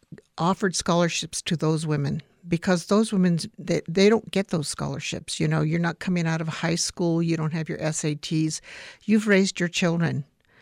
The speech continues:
and now you need to go back to school, and there's not money for that woman. So giving that particular woman a non-traditional scholarship was really something that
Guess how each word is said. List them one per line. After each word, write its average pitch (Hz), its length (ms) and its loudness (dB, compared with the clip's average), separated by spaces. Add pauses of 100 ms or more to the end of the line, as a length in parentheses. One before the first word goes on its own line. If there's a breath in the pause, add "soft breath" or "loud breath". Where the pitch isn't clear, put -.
(340 soft breath)
and 170 180 6
now 185 280 6
you 180 180 4
need 180 180 0
to - 60 -6
go 165 160 0
back 151 280 0
to - 80 -4
school, 156 500 -2 (140)
and 185 120 2
there's 220 180 2
not 220 200 2
money 185 240 2
for 151 380 -2 (140)
that 151 320 -2
woman. 160 300 -2
So 208 260 2 (440 loud breath)
giving 240 600 4
that 190 300 4
particular 202 480 0
woman 170 680 0
a 175 60 0
non-traditional 165 760 -2
scholarship 165 640 -6
was 170 180 -4
really 220 280 2
something 170 440 -2
that 147 200 -4